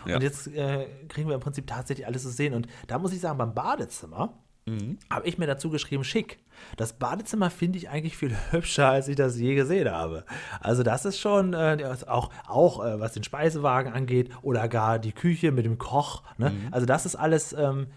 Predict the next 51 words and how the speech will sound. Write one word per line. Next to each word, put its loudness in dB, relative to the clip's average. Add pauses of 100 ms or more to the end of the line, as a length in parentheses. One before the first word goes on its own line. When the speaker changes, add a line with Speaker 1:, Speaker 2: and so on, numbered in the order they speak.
(140)
Speaker 2:
im 0
Laufe 6
der 8
Jahre 6
schlechter -6
geworden. -12
Speaker 1:
Gibt -4
es 0
das -2
noch, -2
so -8
einen -4
richtigen -4
Koch? -2
Es -8
gibt -6
doch -4
immer -2
nur 0
noch -2
so -6
fertigen -4
Bistro-Zeug -2
Speaker 2:
Ja, 2
Speaker 1:
da. 0
Speaker 2:
genau. 4
Das -6
heißt 2
ja 4
auch 2
nur 4
noch 0
Bordbistro -2
Speaker 1:
Ja. 0 (180)
Speaker 2:
und -2
nicht 0
mehr -2
Speisewagen. 0
Speaker 1:
Finde -4
ich -2
auch -4
Speaker 2:
Die 2
haben 4
ja 8
Speaker 1:
maximal 0
kompliziert, -4
diesen -6
Koch, -6
muss -8
ich -6
sagen. -10